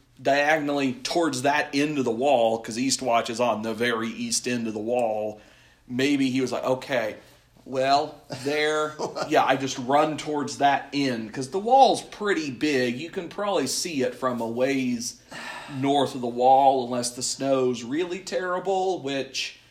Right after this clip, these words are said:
Speaker 1: it didn't appear to be when he
Speaker 2: I
Speaker 1: departed. So maybe he just could see the wall, be like, "Okay, there's the wall,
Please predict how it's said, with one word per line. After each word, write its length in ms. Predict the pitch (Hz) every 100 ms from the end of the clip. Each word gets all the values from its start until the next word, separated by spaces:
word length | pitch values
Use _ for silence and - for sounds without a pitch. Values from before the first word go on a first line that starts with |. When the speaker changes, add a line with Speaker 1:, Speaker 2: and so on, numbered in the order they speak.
| _ _ _
Speaker 1:
it 160 | - 180
didn't 260 | 226 208
appear 480 | 156 - - 180 208
to 80 | 226
be 520 | 247 254 269 269 240 - - _ _ _ - -
when 200 | 175 196
he 60 | 202
Speaker 2:
I 140 | 226
Speaker 1:
departed. 760 | 226 269 254 247 254 277 247 - - _ _ _ -
So 220 | - 170
maybe 440 | 160 170 208 202
he 220 | 185 175 170
just 500 | 131 151 - - -
could 180 | 151
see 400 | 127 - 202 202
the 140 | 202 185
wall, 560 | 170 165 143 139 139
be 80 | 143
like, 160 | 131 123
"Okay, 160 | - 139
there's 300 | 131 160 156
the 80 |
wall, 580 | 143 135 127 120 120 123